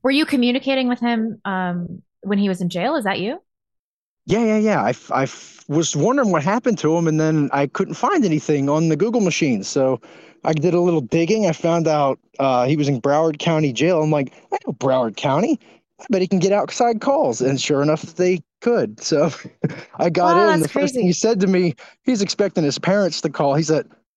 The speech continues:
Speaker 2: "Wha-, wait, who are you?" <laughs>
Speaker 1: Who is this?
Speaker 2: So,
Speaker 1: Uh,
Speaker 2: yeah, that was
Speaker 1: I
Speaker 2: kinda
Speaker 1: know.
Speaker 2: cool.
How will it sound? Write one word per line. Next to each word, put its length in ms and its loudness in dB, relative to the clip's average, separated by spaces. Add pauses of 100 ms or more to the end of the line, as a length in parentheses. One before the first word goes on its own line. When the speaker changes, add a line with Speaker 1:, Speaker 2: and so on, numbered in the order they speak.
(100)
Speaker 2:
"Wha-, 220 2
wait, 160 4
who 120 4
are 120 4
you?" 420 2
<laughs> 40 -10 (2000)
Speaker 1:
Who 160 0
is 220 0
this? 280 -2
Speaker 2:
So, 80 0
Speaker 1:
Uh, 420 0
Speaker 2:
yeah, 220 0 (120)
that 120 0
was 100 2
Speaker 1:
I 60 2
Speaker 2:
kinda 160 4
Speaker 1:
know. 100 0
Speaker 2:
cool. 200 0